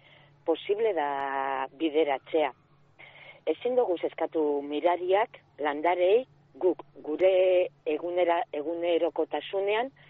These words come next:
ez badugun egiten zaintza bat. Oso importantea da kirola egitea,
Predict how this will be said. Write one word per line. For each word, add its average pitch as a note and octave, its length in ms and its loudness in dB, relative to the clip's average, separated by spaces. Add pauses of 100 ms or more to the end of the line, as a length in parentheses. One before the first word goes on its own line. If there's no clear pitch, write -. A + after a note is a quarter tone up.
(460)
ez D#3+ 180 -2
badugun F3 460 2
egiten C#3+ 360 -6
zaintza C#3 420 -6
bat. D3+ 200 -2 (880)
Oso G3 180 -2
importantea D3 580 -6
da C#3+ 120 -2
kirola D3 400 -2
egitea, C#3+ 500 -2